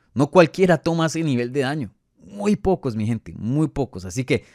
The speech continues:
a pesar de cuarenta y dos años de edad, vamos a ver qué tanto le quita esto de gasolina, qué tanto le quita de vida, de carrera a Glover Teixeira, porque sin duda le quita algo, una paliza muy dura. Pero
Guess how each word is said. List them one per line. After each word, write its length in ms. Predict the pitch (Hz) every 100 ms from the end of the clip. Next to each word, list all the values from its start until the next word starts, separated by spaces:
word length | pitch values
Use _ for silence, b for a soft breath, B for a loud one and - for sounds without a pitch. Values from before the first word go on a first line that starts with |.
| b b
a 180 | - 113
pesar 300 | 127 165 190
de 100 | 208
cuarenta 320 | 190 180 165
y 40 | 147
dos 180 | 160
años 200 | 185 185
de 100 | 151
edad, 200 | 147 180 143
vamos 260 | 147 160
a 40 | 160
ver 160 | 160
qué 140 | 180 175
tanto 400 | 180 175 185 180
le 140 | 120
quita 420 | - 165 - 160
esto 480 | 170 - - 175 - b b b b
de 140 | 127 127
gasolina, 560 | 127 - 127 165 165
qué 160 | - 147
tanto 320 | 165 165 170
le 120 | 147
quita 300 | - 151 156
de 140 | 143 120
vida, 240 | 139 151
de 140 | 151
carrera 360 | - 104 135 147
a 40 | 131
Glover 260 | 135 139
Teixeira, 380 | 127 - 135 139
porque 180 | 107 104
sin 160 | 101
duda 180 | 104 143
le 140 | 143 -
quita 260 | 123 147
algo, 520 | 131 110 135 117 151 -
una 180 | 113 123
paliza 300 | 104 110 120
muy 240 | 120 135
dura. 280 | 127 127 151 b b b b b b b b b _
Pero 1120 | 110 107 104 101 101 95 92 92 85 78 58